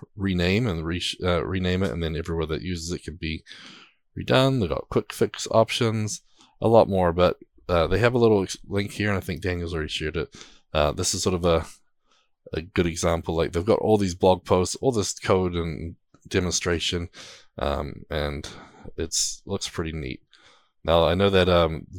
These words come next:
in the beta, there was a few people having issues getting it up and running, so, um, basically, you need to just go get it out. Uh, I know a lot of people are being, using it, testing it,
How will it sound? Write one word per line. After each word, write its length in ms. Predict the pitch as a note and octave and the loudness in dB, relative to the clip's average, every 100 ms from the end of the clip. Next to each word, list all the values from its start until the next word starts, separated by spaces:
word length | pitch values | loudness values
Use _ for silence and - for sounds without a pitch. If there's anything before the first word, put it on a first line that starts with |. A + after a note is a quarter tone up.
| F2+ - | -16 -8
in 120 | G2 | -4
the 80 | F2 | 0
beta, 260 | E2+ G#2 B2 | 4 4 4
there 100 | G2+ | 2
was 120 | F2 | 0
a 40 | |
few 140 | - F2+ | -6 -4
people 300 | G2+ - G2 | -4 0 2
having 220 | F2 F2 | 2 -2
issues 360 | G#2 - G#2 | -4 -2 -4
getting 180 | - F2+ | -4 -4
it 120 | E2+ | -2
up 140 | F#2+ - | 0 -2
and 120 | E2 | 0
running, 300 | A2+ C3+ C3+ - - - _ | 0 2 0 -6 -18 -20 _
so, 420 | - F2+ E2 D#2 | 2 4 4 4
um, 400 | E2+ E2 D#2 E2 _ _ _ _ _ - _ _ - - | 4 4 0 -6 _ _ _ _ _ -20 _ _ -20 2
basically, 460 | G2 G2 G#2 F#2+ | 4 4 2 2
you 40 | F2 | 2
need 220 | F2 E2+ | 0 -2
to 100 | E2+ | -4
just 500 | E2 D#2+ - - - | -2 0 0 -2 -2
go 100 | F2 | -2
get 160 | E2 D2+ | 0 -2
it 100 | D2+ | 2
out. 300 | D2 - - | 2 2 -2
Uh, 260 | E2 C#2 C2 | -2 0 0
I 100 | - | 0
know 100 | G2+ | 4
a 100 | G#2+ | 8
lot 80 | G#2+ | 8
of 60 | G#2+ | 6
people 260 | A2+ A2+ | 4 6
are 80 | G2+ | 6
being, 300 | F2+ F#2 F2 | 6 0 0
using 300 | G2 A2 G#2+ | 0 2 2
it, 120 | G2+ | 0
testing 420 | - A2 - G#2+ G#2 | 0 -2 -2 -2 2
it, 220 | G#2+ | 2